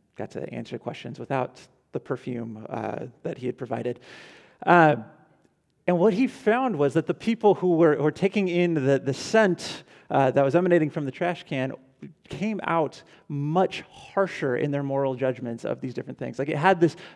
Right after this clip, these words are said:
dramatic impact on, on what people thought was right and wrong.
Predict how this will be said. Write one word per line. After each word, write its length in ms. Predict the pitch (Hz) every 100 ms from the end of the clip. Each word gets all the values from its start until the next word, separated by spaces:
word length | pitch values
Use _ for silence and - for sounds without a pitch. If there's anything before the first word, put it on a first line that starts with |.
| 147
dramatic 840 | 170 180 156 160 190 214 202 - -
impact 840 | 180 208 - 151 120 113 - - - - -
on, 280 | - 156 156
on 320 | 151 151 139
what 200 | 139 165
people 320 | - 180 156
thought 460 | 156 - 180 175 131
was 200 | 147 123
right 580 | 120 139 151 139 - - _ _ _
and 280 | - 151 147
wrong. 500 | 226 180 107 - 135